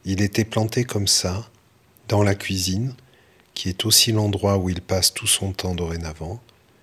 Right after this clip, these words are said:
et il regardait sans regarder le sac à dos.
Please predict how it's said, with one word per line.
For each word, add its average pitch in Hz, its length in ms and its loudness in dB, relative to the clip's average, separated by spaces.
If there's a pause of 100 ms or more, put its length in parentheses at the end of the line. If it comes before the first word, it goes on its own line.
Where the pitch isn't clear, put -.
(1400)
et 92 140 -2
il 90 120 -2
regardait 113 600 2
sans 107 240 4
regarder 107 520 0
le 90 120 0
sac - 320 2
à 87 80 -2
dos. 90 320 -6